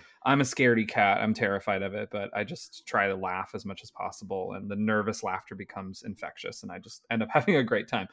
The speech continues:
But what helped me having a great time was the Pumpkin Nightmare by Triple Bottom Brewery, which is a Philly local brewery.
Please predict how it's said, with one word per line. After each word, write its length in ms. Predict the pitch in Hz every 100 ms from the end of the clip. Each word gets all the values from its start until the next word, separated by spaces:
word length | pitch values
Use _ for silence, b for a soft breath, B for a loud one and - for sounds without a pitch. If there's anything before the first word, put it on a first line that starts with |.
| B B B -
But 100 | 151
what 120 | 143
helped 400 | 143 269 302 -
me 80 | 123
having 240 | 110 101 98
a 80 |
great 200 | 92 95
time 320 | - 98 101 98
was 320 | 95 98 -
the 120 | -
Pumpkin 640 | - - 147 - 120 113 113
Nightmare 800 | 110 123 - 117 95 95 120 127
by 220 | - 104 104
Triple 360 | - 170 123 101
Bottom 580 | 98 107 117 95 90 101
Brewery, 400 | - 90 87 104
which 220 | 104 98
is 100 | 98
a 220 | 95 95 - -
Philly 260 | 104 98
local 300 | 98 98 -
brewery. 440 | 95 98 95 113